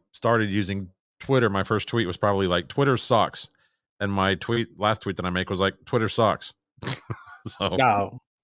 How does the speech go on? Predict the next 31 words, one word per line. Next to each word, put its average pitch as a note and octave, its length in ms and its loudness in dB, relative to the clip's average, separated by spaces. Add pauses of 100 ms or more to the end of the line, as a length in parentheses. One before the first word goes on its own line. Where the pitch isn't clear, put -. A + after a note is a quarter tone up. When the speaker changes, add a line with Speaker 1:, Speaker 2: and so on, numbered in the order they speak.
(240)
Speaker 2:
Well, A2+ 420 4 (240)
I've E3 160 6
had B2+ 220 2
several A2+ 380 4
accounts A2 500 -4 (340)
suspended, G#2+ 680 -2
<laughs> - 80 -20 (180)
so A2 460 0 (460)
Speaker 1:
I C#3 80 6
Speaker 2:
you F#3 40 6
Speaker 1:
had A3+ 120 4
Speaker 2:
can't D3+ 120 4
even C3 140 6
Speaker 1:
one C#3 180 4
Speaker 2:
go B2+ 60 0
back B2 160 2
to - 80 -8
mine. A2 440 2 (280)
Speaker 1:
I C3 60 -6
had F3+ 160 0
one B2+ 240 2
blocked G#2+ 340 2
for, G#2+ 200 0
like, G2 220 2
a F2+ 60 -4
week G#2 260 0
or G#2+ 80 0
something F#2 380 -4
because F#2 580 -2
I G#2+ 80 0
wanted, G#2+ 440 -2